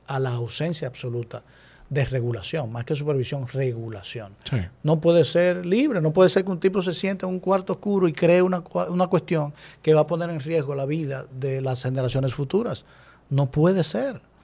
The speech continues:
Speaker 1: No es posible, no se permiten otra cosa porque
Speaker 2: O que
Speaker 1: es la
Speaker 2: un,
Speaker 1: tecnología.
Speaker 2: o que un funcionario de salud de Estados Unidos
Speaker 1: Sí.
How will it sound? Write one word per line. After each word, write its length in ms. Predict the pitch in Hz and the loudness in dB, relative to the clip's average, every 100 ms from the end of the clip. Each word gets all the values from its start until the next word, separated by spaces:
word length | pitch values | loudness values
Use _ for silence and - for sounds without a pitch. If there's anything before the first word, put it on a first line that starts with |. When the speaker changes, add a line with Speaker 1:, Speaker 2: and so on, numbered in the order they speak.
| _ _ _ _ - | _ _ _ _ 0
Speaker 1:
No 100 | 139 | 2
es 60 | |
posible, 480 | 127 147 180 233 175 | 2 -2 -2 -4 -2
no 100 | 147 | 0
se 140 | 156 170 | 2 2
permiten 420 | 170 180 190 175 | 4 2 2 0
otra 240 | 180 165 | 0 -2
cosa 340 | 170 226 - 123 | -2 -4 -6 -2
porque 140 | 135 | 0
Speaker 2:
O 40 | |
que 80 | 120 | 4
Speaker 1:
es 40 | 123 | 6
la 60 | |
Speaker 2:
un, 60 | 127 | 6
Speaker 1:
tecnología. 480 | 135 156 147 190 - | 6 2 -2 -4 2
Speaker 2:
o 100 | 135 | 4
que 120 | 135 | 6
un 120 | 131 | 6
funcionario 680 | 131 147 139 131 127 127 120 | 6 6 6 6 6 6 6
de 100 | 113 | 4
salud 400 | 107 113 113 127 | 4 4 6 6
de 120 | 117 110 | 4 0
Estados 380 | - 113 110 | 4 4 4
Unidos 520 | 120 120 123 113 110 | 2 2 4 6 4
Speaker 1:
Sí. 60 | 117 | 0